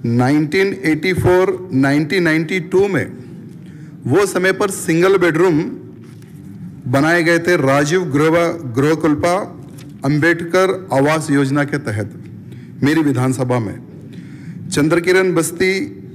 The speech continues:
गौलीवाड़ा, शीतला माता टेम्पल सराउंडिंग, अंबेडकर नगर, लगभग तीन सौ तीस मकाने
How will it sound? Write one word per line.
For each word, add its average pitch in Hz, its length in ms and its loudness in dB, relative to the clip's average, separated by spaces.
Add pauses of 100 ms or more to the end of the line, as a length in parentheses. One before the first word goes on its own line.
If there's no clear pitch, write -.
(380)
गौलीवाड़ा, 165 1040 2 (380)
शीतला 156 360 0
माता 160 300 2
टेम्पल 160 540 2
सराउंडिंग, 156 680 0 (600)
अंबेडकर 156 540 2
नगर, 117 340 0 (720)
लगभग 160 540 2 (840)
तीन 196 220 0
सौ 208 240 2
तीस 214 440 -4
मकाने 156 680 0